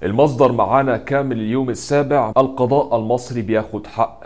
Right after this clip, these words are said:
الناس اللي توفت على يد الإرهابيين دول، وزي ما حضراتكم عارفين إن السنة اللي فاتت تم إفراج الفيديوهات عن إعدام الإرهابي هشام عشماوي، فتحية طيبة للقضاء المصري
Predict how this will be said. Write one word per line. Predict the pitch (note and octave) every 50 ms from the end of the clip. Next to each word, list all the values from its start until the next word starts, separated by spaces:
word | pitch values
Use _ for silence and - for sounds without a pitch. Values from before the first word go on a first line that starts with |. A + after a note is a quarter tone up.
| - - - -
الناس | G2 G2 G#2 A2 A2 G#2+ - - - -
اللي | G2+ G2 G2 F#2
توفت | - G2+ G2+ A2 A#2 A2+ - - A2 G#2 G2+ - -
على | D#2 E2+ G2+ G2+ G2+ G2 F#2+
يد | G#2 G#2+ G2 F2+ - - - - - - - - - - - -
الإرهابيين | F#2 E2+ F2 F2+ F2+ G#2 F#2+ E2+ F#2+ F#2 G2 G#2+ A2 G#2+
دول، | G2 A2+ A#2+ A#2+ A2+ G2+ F#2 -
وزي | F#2 G2+ G2+ F#2+ A#2 A2+
ما | A2+ G2+
حضراتكم | - - G2 F#2 G#2+ A2 A2 - - G#2+ G2 F#2+
عارفين | G2 G2 - - A#2+ A#2+ B2 B2
إن | A2+ G2+ F#2
السنة | E2 - - - A2+ G#2+ G#2+
اللي | G#2 G2+
فاتت | F#2+ - A2+ A2 G#2+ G#2+ G#2 -
تم | - G#2+ G#2+ G#2 G#2
إفراج | F2 F#2+ F#2+ - - G#2 A2 A#2 A#2 G#2 F2+ - - - -
الفيديوهات | F2 E2+ E2+ G2 F2+ F2 F#2 F#2+ G#2 G#2+ G#2+ G#2+ G#2 -
عن | F#2 D2 G2 G#2+ G#2+ G#2 -
إعدام | F#2 G2 F#2 F#2 F2+ G2+ G#2+ G#2+ A2 A2 F#2+
الإرهابي | D2+ D#2+ F2 A2+ - F#2+ G#2 G#2 G#2 F#2+ F2+ F2
هشام | - - - G2+ G2+ G2+ F#2
عشماوي، | F2+ - - - F2+ G2 G#2+ A2+ A2 A2 G#2+ G2+ -
فتحية | G2 G2 G#2 G#2 G2+ G2+ - - F#2+ F2+ - A#2 B2+ C3 A#2
طيبة | G#2 - G2+ G2 G#2+ A#2 G2+ G#2 G2
للقضاء | G2 F2+ - - F2+ F2+ G#2 G#2 - F2+
المصري | F2 F2 F#2 G2+ F#2+ - - F2+ G2 F#2+